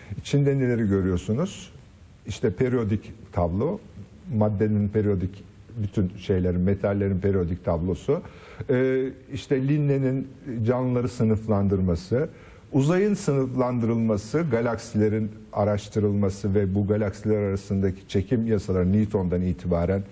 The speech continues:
e, evrensel çekim yasası, evrensel. Bu evrensel lafına dikkat etmenizi özellikle rica ediyorum. Çünkü evrensellik bunun başka türlüsünün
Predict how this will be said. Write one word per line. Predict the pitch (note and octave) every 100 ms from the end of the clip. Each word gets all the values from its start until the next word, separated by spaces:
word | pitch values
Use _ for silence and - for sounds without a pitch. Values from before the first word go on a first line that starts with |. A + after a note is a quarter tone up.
| - - - -
e, | G2+ G2+ G2+ G2 -
evrensel | A#2 A2 A2+ G#2 A2+ G#2
çekim | G#2 G2 G#2+
yasası, | F2 F#2+ E2 - -
evrensel. | A2 G2+ G2+ F#2 - G#2+ F3+ - - - -
Bu | A2 B2
evrensel | A#2+ A#2+ A#2+ G#2 B2 A#2+
lafına | G#2+ A2+ A2+
dikkat | G#2+ G#2+ A2+
etmenizi | A2+ - A2 G#2+ G#2 A2
özellikle | G#2 G2+ G#2+ G#2+ A2
rica | G#2 G#2 G#2+
ediyorum. | G2 G2+ F3 F3
Çünkü | C3+ A2+ - - - - -
evrensellik | A2+ C3 C#3+ C#3+ - D#3+ D3 E3 A#3+ - -
bunun | A2+ C#3 F3+ D#3
başka | C#3+ - F3
türlüsünün | - D3 C#3 C3 F3